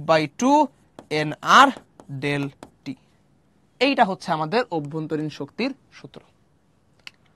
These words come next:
তাহলে বুঝতেই পারতেছো যে ভাই অভ্যন্তরীণ শক্তি, গ্যাসের যে দৌড়াদৌড়ি, ঘোরাঘুরি, কাঁপাকাঁপি,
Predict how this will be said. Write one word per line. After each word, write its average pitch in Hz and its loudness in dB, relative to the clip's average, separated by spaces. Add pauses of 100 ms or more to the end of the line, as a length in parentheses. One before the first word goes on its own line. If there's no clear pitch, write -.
(880)
তাহলে 202 6
বুঝতেই 320 2
পারতেছো 240 2 (300)
যে 170 0 (100)
ভাই 170 6 (440)
অভ্যন্তরীণ 277 2 (120)
শক্তি, 190 -2 (600)
গ্যাসের 233 6
যে 302 4 (100)
দৌড়াদৌড়ি, 247 8 (340)
ঘোরাঘুরি, 220 8 (320)
কাঁপাকাঁপি, 254 6